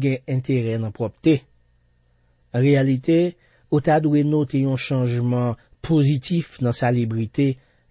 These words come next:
Nenpòt kote ke yon kretyen antre jodi a, gen anpil moun, anpil syantis, politisyen k ap enkyete yo. Sou fason ke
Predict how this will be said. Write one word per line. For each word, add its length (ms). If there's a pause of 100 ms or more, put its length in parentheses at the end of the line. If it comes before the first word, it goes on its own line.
Nenpòt 480
kote 380 (180)
ke 160
yon 160
kretyen 320
antre 300 (1300)
jodi 360
a, 140 (100)
gen 400
anpil 320
moun, 300 (260)
anpil 240
syantis, 840
politisyen 760
k 160
ap 80 (240)
enkyete 480
yo. 320 (560)
Sou 160
fason 320
ke 400